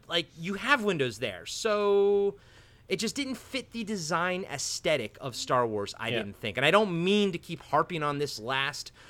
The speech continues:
Speaker 1: world because there's other things I like. Here, you know what? Let me end my rant on something I do like. In the beginning of the comic,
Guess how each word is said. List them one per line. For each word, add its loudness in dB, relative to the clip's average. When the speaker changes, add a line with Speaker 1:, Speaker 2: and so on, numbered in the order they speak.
Speaker 1:
world 6
because 4
there's 4
other 6
things 2
I 10
like. 6
Here, 0
you 0
know 6
what? 2
Let 2
me 2
end 2
my 6
rant 0
on -4
something -4
I 0
do -4
like. -2
In 0
the 2
beginning 4
of 2
the 0
comic, -2